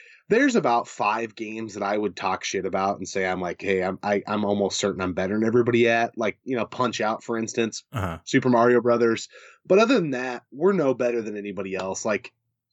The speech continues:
Speaker 1: dude, if you put, if you put four weeks into Halo three and came and played this in Halo three, you'd clean our clocks. You know, like,
Speaker 2: <laughs>
Speaker 1: we're just, we're just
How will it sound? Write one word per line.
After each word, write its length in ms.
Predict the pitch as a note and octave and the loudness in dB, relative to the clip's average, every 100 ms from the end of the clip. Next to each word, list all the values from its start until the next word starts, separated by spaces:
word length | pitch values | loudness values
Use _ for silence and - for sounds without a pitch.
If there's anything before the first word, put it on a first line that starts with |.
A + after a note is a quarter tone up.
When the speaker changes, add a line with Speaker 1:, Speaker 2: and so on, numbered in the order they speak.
| _ _ - | _ _ 4
Speaker 1:
dude, 160 | F3+ | 6
if 160 | D3+ C#3 | 4 2
you 120 | G3+ | 0
put, 240 | - F#3+ - _ _ _ - | 2 2 0 _ _ _ -12
if 140 | - | -8
you 80 | G3+ | -2
put 260 | A3 F3+ - _ | 2 2 0 _
four 300 | E3 D#3 D#3 | 0 2 2
weeks 320 | C3+ C3 - | 2 0 -2
into 160 | C3 A#2+ | -4 -2
Halo 320 | A2+ A#2+ A#2 | 0 0 0
three 260 | G#2+ A#2 A2+ | 0 2 2
and 100 | G#2+ | 0
came 200 | - G#2+ | -6 -6
and 100 | G2 | -4
played 200 | G#2+ G2 | -2 -2
this 120 | F#2+ | -2
in 60 | G2+ | -2
Halo 240 | G#2 G2+ | 0 0
three, 220 | - G2+ | 0 -2
you'd 180 | G#2 G#2+ | 0 0
clean 220 | - G2+ F#2 | 0 -2 0
our 120 | E2+ | -2
clocks. 500 | - D#2 - - - | -4 -6 -6 -6 2
You 80 | C3 | 4
know, 120 | C3 | 6
like, 260 | D3 D3 C#3+ F#3+ | 6 6 2 -2
Speaker 2:
<laughs> 120 | - | 2
Speaker 1:
we're 120 | A3+ | 4
just, 260 | A3 F3+ - | 6 4 2
we're 100 | G3+ | 0
just 200 | A3 - | 0 -4